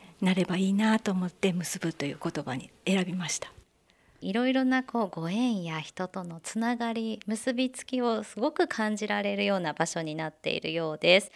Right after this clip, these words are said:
Speaker 2: お店というよりも、なんだかこうお家にお邪魔している感覚になります。
Speaker 1: そうですよね。あの、よく皆さんになんかの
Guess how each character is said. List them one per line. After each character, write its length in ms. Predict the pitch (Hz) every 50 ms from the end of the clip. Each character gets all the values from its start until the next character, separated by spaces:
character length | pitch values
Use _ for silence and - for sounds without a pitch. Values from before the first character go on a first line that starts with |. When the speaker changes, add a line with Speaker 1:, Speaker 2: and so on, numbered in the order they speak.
| - - - - - - - - -
Speaker 2:
お 80 | 208
店 420 | 175 196 285 381 403 - - 440 440
と 180 | 440 302 233
い 100 | 202 185
う 60 | 185
よ 100 | 185 185
り 120 | 175 170 151
も、 320 | 147 156 165 156 147 - - - - _ _
な 120 | - 262 330
ん 20 |
だ 100 | 359 330
か 140 | 277 - 185
こ 280 | - - 165 151 - -
う 20 | -
お 200 | 247 285 359 392
家 280 | 427 415 - - - - -
に 180 | 403 392 311 -
お 60 | - 254
邪 220 | 269 254 311 320
魔 200 | 320 320 330 320
し 100 | - -
て 240 | - - 320 311 311
い 60 | 302
る 120 | 294 294
感 300 | 285 - - 269 277 285
覚 320 | 277 - 285 277 277 - 269
に 160 | 247 254 247
な 100 | 240 240
り 140 | 226 233 226
ま 160 | 220 226 226
す。 320 | - - 185 160 143 117 - - - - -
Speaker 1:
そ 220 | - 302 294 277
う 40 | 269
で 140 | 254 254 233
す 120 | 226 226
よ 120 | 226 208 208
ね。 440 | 226 233 233 233 226 226 233 - -
あ 100 | - 202
の、 160 | 208 208 202
よ 140 | 214 233 240
く 120 | 240 - 196
皆 260 | 196 196 202 208 202
さ 160 | 202 196 180
ん 60 | 180
に 200 | 180 180 170 165
な 80 | 185 180
ん 40 | 175
か 80 | 185
の 160 | 180 190 190